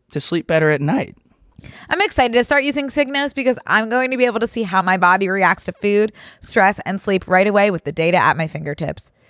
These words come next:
Speaker 2: Signos removed the guesswork of weight loss and provided me with the tools and knowledge I needed to develop healthier habits. It combines my glucose data from the C G M, or continuous glucose monitor,
Speaker 1: Oh, thank
Speaker 2: with an
Speaker 1: you.
Speaker 2: A I driven app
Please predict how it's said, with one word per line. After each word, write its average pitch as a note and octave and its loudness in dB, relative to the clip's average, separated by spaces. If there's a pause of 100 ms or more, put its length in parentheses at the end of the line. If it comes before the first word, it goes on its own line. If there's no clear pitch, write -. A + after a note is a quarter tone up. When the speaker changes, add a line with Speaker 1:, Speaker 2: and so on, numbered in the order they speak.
(340)
Speaker 2:
Signos F#4 2
removed B3+ 2
the A#3 0
guesswork G#3 0
of G#3+ -2
weight F#3 4
loss F3+ 2
and G3+ -4
provided F#3+ 2
me F#3+ -4
with F3+ -6
the F3+ -10
tools G#3+ 0
and E3+ -2
knowledge F#3 2
I G#3 0
needed F#3 -2
to F#3 -4 (160)
develop E3+ 0
healthier G#3+ 0
habits. B2 -4 (260)
It G#3+ -10
combines A3 2
my B3+ 2
glucose G3 2
data F3+ 2 (360)
from G3+ -2
the F3+ 0
C A#3 -2
G F#3+ 2
M, E3+ -2 (100)
or G3+ 2
continuous F#3+ 0
glucose E3+ -2
monitor, E3 2
Speaker 1:
Oh, F#3 -4
thank G3+ -4
Speaker 2:
with A#3 2
an G3 -2
Speaker 1:
you. - -10
Speaker 2:
A A#3+ 6
I A#3 2
driven G#3+ -2
app E3+ 0